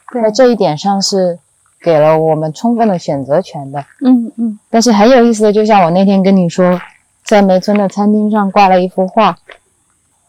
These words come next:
Speaker 2: 很喜欢那幅画，是一行禅师跟着很多的僧团走在前面，
Speaker 1: 嗯。
Speaker 2: 然后后面很多的信众，大家走在后面。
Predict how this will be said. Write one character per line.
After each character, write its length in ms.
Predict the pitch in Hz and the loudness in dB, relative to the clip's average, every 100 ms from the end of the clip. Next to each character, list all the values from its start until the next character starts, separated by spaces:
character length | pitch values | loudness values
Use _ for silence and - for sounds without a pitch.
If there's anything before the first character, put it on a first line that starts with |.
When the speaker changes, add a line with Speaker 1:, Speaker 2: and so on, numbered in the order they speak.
| _ | _
Speaker 2:
很 200 | - 190 | -2 0
喜 120 | 226 214 | 0 0
欢 240 | 196 196 | -2 -2
那 100 | 202 | -4
幅 160 | 190 190 | -4 -2
画， 300 | 214 185 - _ - _ - | 0 0 -4 _ -20 _ -12
是 260 | - 208 | -2 2
一 80 | 196 | 2
行 260 | 190 185 185 | 2 0 0
禅 300 | - 170 175 | -2 -6 -6
师 380 | - 196 190 196 - - - _ _ _ _ - - - | -4 -2 -2 -8 -18 -20 -20 _ _ _ _ -20 -20 -2
跟 160 | 202 | 2
着 140 | 202 185 | 2 2
很 180 | 175 165 | 0 0
多 160 | 196 | 2
的 160 | 208 190 | 2 2
僧 260 | 185 208 220 | 0 -2 0
团 400 | 196 151 170 190 | 0 0 -4 -6
走 160 | 165 | -4
在 180 | 151 180 | -2 -2
前 200 | 170 160 | -4 -8
面， 300 | 151 185 165 147 _ - 302 _ | -6 -4 -6 -10 _ -20 -20 _
Speaker 1:
嗯。 80 | 233 | -2
Speaker 2:
然 120 | 226 | 0
后 80 | 175 | 0
后 140 | 196 190 | 0 0
面 180 | 190 | 2
很 200 | 175 170 | 0 -2
多 180 | 156 175 | -2 0
的 380 | 175 170 151 147 _ _ _ _ _ _ - - _ | 0 0 0 -4 _ _ _ _ _ _ -20 -20 _
信 300 | - 247 208 | -4 2 2
众， 240 | 208 226 196 | 4 2 2
大 100 | 190 | 2
家 160 | 185 | 0
走 160 | 185 151 | 0 -2
在 200 | 151 190 | -2 -2
后 180 | 190 226 | 0 -2
面。 300 | 185 170 | -4 -8